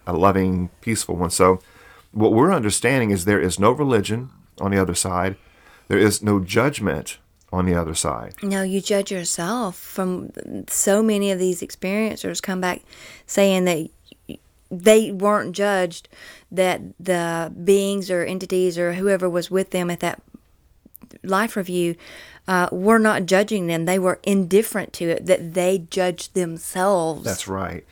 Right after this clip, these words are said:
Speaker 1: And it is the ultimate beautiful balance in things when you get to experience the love that you give to others, you get that back, but you also get to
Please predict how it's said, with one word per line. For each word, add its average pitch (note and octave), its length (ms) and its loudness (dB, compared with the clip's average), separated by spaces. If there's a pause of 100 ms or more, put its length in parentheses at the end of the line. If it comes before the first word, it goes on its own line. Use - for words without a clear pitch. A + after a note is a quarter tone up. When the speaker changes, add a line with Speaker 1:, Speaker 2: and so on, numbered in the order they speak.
(140)
Speaker 1:
And G#2 100 0
it A2 120 6
is G#2+ 140 0
the A2 220 -2
ultimate G2+ 640 2
beautiful G#2 400 0
balance F#2 600 2
in F#2+ 100 -6
things F2 400 -2
when F#2 240 0
you A2+ 340 2
get A2 260 -6
to B2+ 140 -2
experience G#2+ 920 0 (480)
the G#2 80 2
love B2+ 560 2 (400)
that - 180 -12
you F#2+ 60 -4
give G2+ 180 -4
to - 160 -4
others, G2+ 300 -2
you G2+ 80 0
get F2+ 160 -4
that E2 180 -6
back, G2+ 320 -4
but - 140 -8
you - 120 -10
also D3 360 -2
get A#2+ 140 -6
to G#2 140 -8